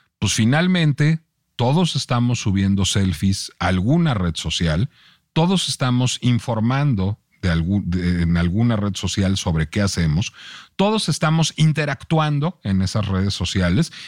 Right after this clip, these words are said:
y nos estamos poniendo corazoncitos y nos estamos poniendo aplausitos y llantitos y al mismo tiempo, pues, nos preguntamos cosas, nos contestamos cosas, no tenemos mucha seguridad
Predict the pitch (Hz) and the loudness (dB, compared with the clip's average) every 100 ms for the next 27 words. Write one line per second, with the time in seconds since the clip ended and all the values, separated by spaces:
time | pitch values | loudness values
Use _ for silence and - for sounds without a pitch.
0 | - 95 95 90 - 107 107 - 87 90 | -4 0 0 -2 0 0 0 -2 -2 0
1 | 92 90 - 78 147 160 156 175 185 151 | 2 0 0 -2 0 0 2 2 2 0
2 | 135 90 80 82 - 95 92 - 82 90 | 0 -2 -4 -6 -2 -2 -2 -2 0 2
3 | 90 92 - - - 92 107 101 98 165 | 2 2 -2 -10 -4 -2 0 -2 0 2
4 | 175 151 123 - 92 80 85 87 175 185 | 2 0 -2 0 -2 0 0 0 2 2
5 | 139 131 - - - _ 156 170 180 117 | 0 -2 -4 -10 -20 _ 2 2 0 -4
6 | 117 123 147 139 151 123 147 143 127 147 | -2 0 0 0 -2 0 0 0 2 0
7 | - - _ 120 117 120 - 139 120 117 | -2 -10 _ -2 0 0 0 -2 0 0
8 | 110 113 101 - - 165 147 143 120 110 | 0 0 0 0 0 2 2 0 0 0
9 | 98 - 98 - 104 90 87 - 165 147 | -2 -2 -2 -2 0 0 0 2 0 2
10 | 139 - - - 135 160 151 147 143 143 | -2 -4 -10 0 2 4 2 0 0 0
11 | 131 123 120 120 120 135 120 - 110 104 | 0 2 2 2 2 2 0 -2 0 2
12 | 104 110 120 | 2 2 0